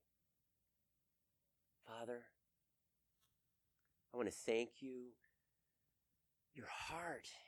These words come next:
is inclined towards us. You are so good. Your mercy is new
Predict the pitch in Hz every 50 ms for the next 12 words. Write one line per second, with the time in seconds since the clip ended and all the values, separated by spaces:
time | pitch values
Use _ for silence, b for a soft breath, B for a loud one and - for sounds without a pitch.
0 | - - 139 117 110 117 113 107 104 - - - - 123 131 127 120 113 98 -
1 | - - - 117 110 101 92 - 95 - - - 160 151 127 120 113 - - -
2 | - - - - - - 185 175 156 143 117 - - 120 127 135 123 110 98 107
3 | 120 120 117 117 123 135 139 143 139 190 208 214 202 - - 151 131 117 107 B
4 | B B B B B B B 143 135 117 135 151 151 143 143